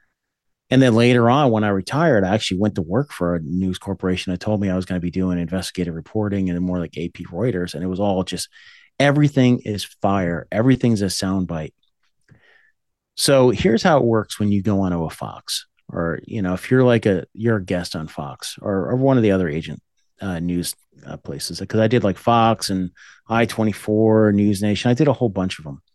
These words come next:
Uh, but Fox was pretty notorious for this back then for me. I don't know how they are now. They'd find a,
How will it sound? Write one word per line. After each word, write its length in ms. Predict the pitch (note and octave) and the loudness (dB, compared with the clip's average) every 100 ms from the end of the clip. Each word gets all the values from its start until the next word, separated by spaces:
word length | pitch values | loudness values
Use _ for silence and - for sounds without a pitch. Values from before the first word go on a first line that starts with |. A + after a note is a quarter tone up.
| _ _ - - - _ - | _ _ -20 -20 -20 _ -2
Uh, 200 | G#2+ G2+ | 0 2
but 160 | A#2+ | 0
Fox 320 | A2+ D#3+ E3+ - | -2 0 0 -4
was 80 | |
pretty 240 | - G#2+ F#2 | -6 -4 -2
notorious 540 | E2 - F#2 E2+ D#2 | -4 -6 -6 -6 -8
for 120 | - | -10
this 220 | E2 E2 - | -8 -8 -4
back 320 | G#2 G#2 - | -2 -2 -2
then 200 | F#2 F2 | -2 -2
for 140 | - | -4
me. 220 | E2 D2+ | -6 -6
I 80 | F2 | -4
don't 100 | A2+ | -2
know 60 | G2 | -2
how 160 | F#2+ | -2
they 140 | F2+ E2+ | -4 -4
are 180 | E2 D#2+ | -6 -6
now. 320 | D2 C#2+ - _ _ _ _ _ _ - _ - - - _ - | -8 -12 -16 _ _ _ _ _ _ -20 _ -20 -20 -20 _ 2
They'd 220 | C#3 C#3+ | 2 2
find 380 | C#3+ C#3+ C#3+ B2+ | 2 6 6 6
a, 240 | A2+ | 6